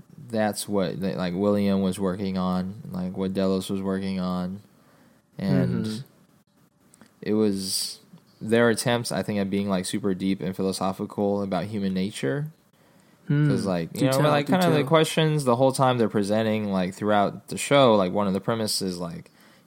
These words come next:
Speaker 1: you know, can, can these robot android things be considered alive? Like, their consciousness, their s-, decision making, all that stuff. Like, we're, we're thinking about, um, these quote unquote robots,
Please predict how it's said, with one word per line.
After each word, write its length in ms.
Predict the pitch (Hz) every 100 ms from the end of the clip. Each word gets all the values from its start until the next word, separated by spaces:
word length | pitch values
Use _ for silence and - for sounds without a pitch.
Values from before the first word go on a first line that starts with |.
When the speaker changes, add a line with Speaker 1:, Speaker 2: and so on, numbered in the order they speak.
| -
Speaker 1:
you 80 |
know, 300 | 104 95 87 87
can, 600 | 95 92 92 90 85 -
can 200 | 95 95
these 180 | 95 95
robot 500 | 98 98 98 95 -
android 520 | 98 98 98 92 90
things 580 | 95 92 92 92 92 - -
be 120 | 101
considered 440 | 101 95 101 101
alive? 800 | 95 98 120 123 123 120 120 123 -
Like, 200 | 87 92
their 120 | 95
consciousness, 840 | 107 104 107 101 101 98 95 - -
their 120 | 92
s-, 180 | 95 98 -
decision 500 | 98 98 113 107 107
making, 300 | 104 104 98 92
all 140 | 101
that 160 | 120 127
stuff. 320 | 160 160 156
Like, 140 | 95
we're, 220 | 98 95 92 - - - _
we're 120 | 107
thinking 640 | 101 - 156 147 120 104 98 -
about, 720 | 92 92 90 - - - - _ _ _ _ _ _ _ -
um, 580 | 95 90 92 87 90 104 _ _ _ _ _ _ _ _ _ _ - _ -
these 240 | 127 110
quote 220 | - 123 113
unquote 260 | 107 101
robots, 760 | 104 135 120 95 87 - -